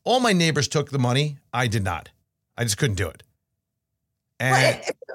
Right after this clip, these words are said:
Speaker 2: it, it, you, you never walk away. You, look, I believe in karma, okay? You, you don't walk away from that kind of a decision,
Speaker 1: Right.
Speaker 2: knowing full well that you're ripping somebody off. It's
Speaker 1: Yeah.
Speaker 2: just, it, it, it doesn't,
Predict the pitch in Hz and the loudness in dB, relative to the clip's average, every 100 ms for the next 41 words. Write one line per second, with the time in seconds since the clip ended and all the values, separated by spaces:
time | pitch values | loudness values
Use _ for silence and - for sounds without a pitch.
0 | - 349 247 247 254 226 220 240 254 277 | -6 -6 -4 -4 -4 -4 -6 -2 0 4
1 | 302 349 392 294 285 311 311 262 240 240 | 4 4 2 4 4 2 0 -2 -2 -4
2 | 214 220 170 - _ _ _ 254 311 311 | -4 -2 -2 -4 _ _ _ 0 2 2
3 | 302 277 247 - 254 269 147 131 180 190 | 2 2 0 -2 -2 0 -2 -4 -6 0
4 | 214 247 240 220 208 285 320 - 233 233 | 2 2 0 -2 -2 0 0 0 2 2
5 | 233 214 226 269 233 196 190 196 196 _ | 2 2 2 0 -2 0 2 0 -4 _
6 | _ _ _ _ _ _ _ _ _ - | _ _ _ _ _ _ _ _ _ -14
7 | 165 208 233 - 240 226 208 208 196 202 | -2 0 0 0 0 2 2 2 2 0
8 | 302 330 139 - _ _ _ - 196 208 | 0 0 -4 -6 _ _ _ -6 0 2
9 | 226 226 220 254 226 269 277 214 202 214 | 4 2 2 2 4 2 2 2 2 2
10 | 240 233 240 240 233 415 - 190 190 - | 0 0 2 2 2 2 -2 -6 -4 -4
11 | 233 - _ _ _ _ _ - 233 - | -10 -14 _ _ _ _ _ -18 -16 -10
12 | 226 185 233 226 269 277 208 | -10 -8 -4 0 0 -2 -6